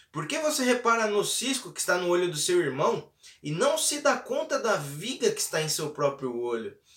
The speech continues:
Como você pode dizer ao irmão, 'Deixe-me tirar o cisco do seu olho', quando há uma viga no seu? Hipócrita, tire primeiro a viga do seu olho, então você verá claramente para tirar o cisco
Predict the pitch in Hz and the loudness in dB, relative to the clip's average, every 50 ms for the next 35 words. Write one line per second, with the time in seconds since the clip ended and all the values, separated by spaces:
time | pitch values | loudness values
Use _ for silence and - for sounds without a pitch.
0 | - - - _ _ - 202 240 285 294 277 285 277 277 247 - - 220 226 220 | -20 -20 -20 _ _ -4 -2 -2 0 2 2 2 2 2 0 -2 0 -2 0 0
1 | 214 214 185 202 185 165 190 190 180 180 175 156 147 139 127 123 120 117 156 214 | -2 -2 -2 -2 2 2 2 2 4 2 2 0 0 0 -2 -2 -2 -2 -2 -2
2 | 226 - 269 285 240 233 - 226 208 202 196 202 190 - - 202 196 - 196 175 | -2 -2 -4 -4 -6 -4 0 2 4 4 4 4 2 0 -2 -2 -2 -2 -4 -4
3 | 160 156 - - 160 139 127 139 175 208 190 139 113 - - 139 143 143 147 143 | -4 -4 -4 0 0 0 2 2 0 0 0 -2 -6 -6 -6 -4 -2 2 2 2
4 | 143 151 147 131 123 123 127 135 127 131 120 113 107 104 - - 147 - - - | 2 2 0 0 0 -2 -4 -4 -4 -4 -6 -6 -8 -8 -6 -6 -4 -4 -6 -8
5 | - _ _ _ _ _ _ _ _ _ _ _ _ _ _ _ _ _ _ _ | -12 _ _ _ _ _ _ _ _ _ _ _ _ _ _ _ _ _ _ _
6 | - 147 - - - 135 147 160 - 135 120 - - - - - _ _ - - | -12 -12 -12 -4 0 2 2 2 2 -4 -10 -12 -14 -18 -20 -20 _ _ -6 -4
7 | 175 170 156 143 - 147 147 143 131 131 147 180 226 247 247 247 226 202 160 143 | -4 -4 -4 -4 -4 -2 -2 -2 0 0 2 2 2 2 4 4 4 4 2 0
8 | 143 170 202 202 208 208 202 185 196 - - 220 202 151 123 139 151 156 143 113 | 0 -2 0 0 0 -2 -4 -4 -4 -2 0 0 0 2 2 2 2 2 2 0
9 | 98 - - _ _ _ _ _ - 107 110 107 - - 131 151 156 143 143 143 | -4 -10 -16 _ _ _ _ _ -14 -14 -14 -10 -6 -4 -2 -2 -2 -2 -2 -2
10 | 143 - 151 139 135 139 131 127 131 131 - - 131 131 143 175 196 208 220 226 | -2 -2 -2 -2 -2 0 0 0 0 -2 -2 -2 0 2 2 2 2 2 2 2
11 | 208 190 160 156 156 165 175 175 - - - 170 165 165 156 151 - 139 131 131 | 0 0 0 -2 -2 -2 -4 -6 -8 -4 -2 0 0 0 -2 -2 -4 -4 -2 0
12 | 139 151 151 147 135 - - - - 180 208 208 - - - - - 214 208 208 | 0 0 -2 -4 -6 -8 -8 -8 -8 -8 -8 -6 -8 -8 -8 -10 -10 -10 -10 -10